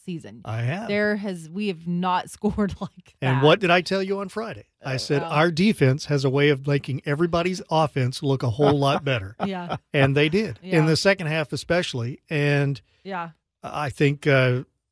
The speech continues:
Speaker 2: Saban and the coaching staff at Alabama made a couple of adjustments.
Speaker 1: Yeah, at
Speaker 2: We
Speaker 1: halftime.
Speaker 2: couldn't keep him in the pocket. We had sacked him a couple of times,
Speaker 1: Yeah.
Speaker 2: two or three times in the first half.
Speaker 1: Yeah.
Speaker 2: Couldn't get to him in the second half. And I think they made blocking adjustments
Speaker 1: Mm.
Speaker 2: because when we would push the pocket in,
Speaker 1: Mm-hmm.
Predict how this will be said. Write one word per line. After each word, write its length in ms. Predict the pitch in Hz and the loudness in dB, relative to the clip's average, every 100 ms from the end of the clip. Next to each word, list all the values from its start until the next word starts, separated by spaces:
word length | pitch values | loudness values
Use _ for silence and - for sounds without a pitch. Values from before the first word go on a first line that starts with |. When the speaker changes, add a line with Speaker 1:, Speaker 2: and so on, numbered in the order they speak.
| - | -16
Speaker 2:
Saban 400 | - 143 143 143 | -4 -2 0 0
and 100 | 135 | -2
the 60 | 127 | 2
coaching 360 | 147 139 - | 2 2 -4
staff 300 | - 151 139 | -2 -2 0
at 80 | 139 | -2
Alabama 380 | 131 131 127 131 | -2 -2 -2 0
made 200 | 120 127 | -2 -2
a 60 | - - | -6 -2
couple 240 | 147 160 | 0 0
of 80 | 160 | 0
adjustments. 640 | 160 156 143 156 185 - | 2 2 2 0 -4 -6
Speaker 1:
Yeah, 220 | 190 170 - | -6 -6 -8
at 240 | 175 160 | -12 0
Speaker 2:
We 140 | 147 139 | 2 4
Speaker 1:
halftime. 40 | |
Speaker 2:
couldn't 320 | - 165 170 147 | 4 2 0 -2
keep 260 | 170 156 | 0 0
him 140 | 147 151 - | -2 -6 -2
in 140 | 143 | -2
the 80 | 127 | -2
pocket. 360 | 160 165 - | -2 -2 -2
We 100 | 143 | -4
had 120 | 131 - | -4 -2
sacked 280 | 170 180 | -2 -2
him 80 | 139 | -2
a 60 | 127 | -4
couple 260 | 139 127 | -4 -8
of 60 | 120 | -8
times, 400 | 139 120 123 135 | -6 -6 -6 -4
Speaker 1:
Yeah. 140 | 185 | -4
Speaker 2:
two 120 | 165 160 | 0 0
or 40 | |
three 180 | - 165 | 0 -4
times 360 | 156 127 123 131 | -2 -4 -4 -8
in 80 | 143 | -8
the 80 | 123 | -6
first 260 | 170 175 - | -4 -6 -6
half. 260 | 107 107 - | -8 -8 -8
Speaker 1:
Yeah. 240 | 185 170 - - | -6 -8 -10 -4
Speaker 2:
Couldn't 220 | 180 165 | -2 2
get 160 | 165 165 | 0 2
to 100 | 170 | 2
him 80 | 143 | 2
in 40 | 135 | 0
the 40 | |
second 340 | - 175 170 131 | 0 0 0 -2
half. 280 | 127 127 _ | -2 -4 _
And 140 | 147 139 | -4 0
I 180 | 156 | 0
think 320 | 208 147 127 151 | 0 0 -2 0
they 140 | 135 | 0
made 180 | 131 123 | 0 2
blocking 400 | 139 160 151 123 | 2 2 0 -6
adjustments 560 | 113 104 - - _ 175 | -6 -12 -14 -20 _ -6
Speaker 1:
Mm. 480 | 185 180 170 156 | -4 -2 -4 -6
Speaker 2:
because 320 | 143 123 147 127 | -4 0 0 2
when 200 | 139 139 | 0 0
we 120 | 147 | 2
would 200 | 131 - | 0 2
push 240 | 170 - | 0 0
the 80 | 131 | -4
pocket 400 | 170 185 175 135 | -2 0 0 0
in, 200 | 123 120 | 2 2
Speaker 1:
Mm-hmm. 420 | 202 196 190 180 | 2 0 -2 -4